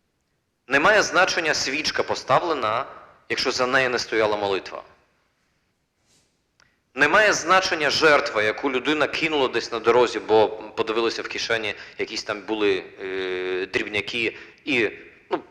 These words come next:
можна звільнити цю кишеню. Ми кинули бідній людині і сказали: «Ми їй помогли сьогодні». Не має значення, бо це таки позбувся якийсь там монет, але це не була жертва. Якщо ми той чи інший піст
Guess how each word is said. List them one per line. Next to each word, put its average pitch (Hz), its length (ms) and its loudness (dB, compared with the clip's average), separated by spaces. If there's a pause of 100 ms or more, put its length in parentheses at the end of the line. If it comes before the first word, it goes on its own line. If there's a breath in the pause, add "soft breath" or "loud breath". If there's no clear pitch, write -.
(140)
можна 123 240 -2
звільнити 117 460 -4
цю - 120 -14
кишеню. 104 500 -4 (240 loud breath)
Ми 117 120 -2
кинули 113 460 -4
бідній 110 460 -8
людині 117 360 -2
і 104 40 -4
сказали: 107 440 -4
«Ми 117 160 -4
їй 113 80 -6
помогли 117 400 -2
сьогодні». 98 520 -6 (400 loud breath)
Не 139 200 0
має 160 320 2
значення, 101 560 -4
бо 131 120 -4
це 156 120 -14
таки 156 180 -12
позбувся 131 640 -6
якийсь - 260 -8
там 101 140 -6
монет, 110 500 -6 (540 loud breath)
але 131 180 2
це - 180 -10
не 160 100 -6
була 156 240 -6
жертва. 139 580 -8 (1600)
Якщо 120 300 0
ми 170 320 2
той 170 260 2
чи 151 180 -2
інший 151 440 -6
піст - 520 -8